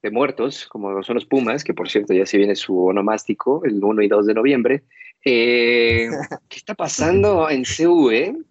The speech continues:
Speaker 1: Sí, esta revolución de ganar tres partidos al hilo, encontrar un central que por fin sabe cómo juega un defensa moderno, un brasileño <laughs> desconocido que medianamente hace uno que otro gol interesante,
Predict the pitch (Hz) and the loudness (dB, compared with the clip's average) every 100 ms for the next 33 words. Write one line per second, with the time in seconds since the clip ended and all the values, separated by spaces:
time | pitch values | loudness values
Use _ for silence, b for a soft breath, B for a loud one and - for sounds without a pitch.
0 | b b _ B B B - - - 190 | b b _ B B B -12 -10 -4 -2
1 | 185 131 123 123 - 156 170 160 139 151 | 0 2 2 0 -2 -4 0 0 0 -2
2 | 160 156 - 139 131 - - 160 165 - | -4 -6 -2 -4 -6 -12 0 2 2 0
3 | 117 127 165 165 165 156 156 131 123 127 | -2 2 2 4 2 2 2 0 -2 -2
4 | 131 143 151 139 127 127 143 139 139 120 | 0 0 -2 -2 -2 0 0 -2 -6 -8
5 | 143 139 139 139 135 139 135 - 139 139 | -6 -8 0 0 0 -4 -4 -2 -2 -2
6 | 123 113 147 139 135 113 107 117 143 151 | -4 -2 -2 -4 -10 -2 0 2 4 2
7 | 143 151 151 151 b b b - 139 143 | 2 0 0 -2 b b b -8 -2 0
8 | 131 127 127 139 135 120 - 120 117 - | 2 2 2 2 2 0 -2 -4 -4 0
9 | 139 135 131 117 117 131 131 131 135 135 | 2 2 0 -2 0 0 0 0 0 -2
10 | 131 131 - 139 131 - 131 - 120 127 | -2 -4 -2 -2 -2 -2 -2 0 2 2
11 | 120 110 107 110 107 143 143 143 139 139 | 0 -2 -2 -2 -2 0 2 0 2 0